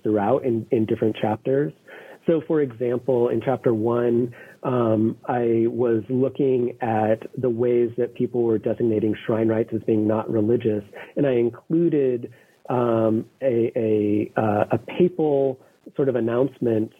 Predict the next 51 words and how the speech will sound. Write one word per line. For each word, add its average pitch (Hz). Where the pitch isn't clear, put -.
um, 110
saying 123
that 117
the 120
Catholic 143
Church 123
had 104
deemed 113
that 113
participation 113
in 104
shrine 107
rites 98
was 110
not 107
religious. 104
It 110
was 101
an 113
act -
of 104
patriotic, 101
um, 98
expression 131
or 101
patriotic 107
duty, 107
and 139
therefore 135
was 117
not 113
in 107
conflict 104
with 104
Catholic -
teachings. 107
Um, 127
that's 185
one 165
place 170
where 139
we 123
can 117
see 165
that 131
it's 120
not 151
the 123
Japanese 139
government 139
that's 113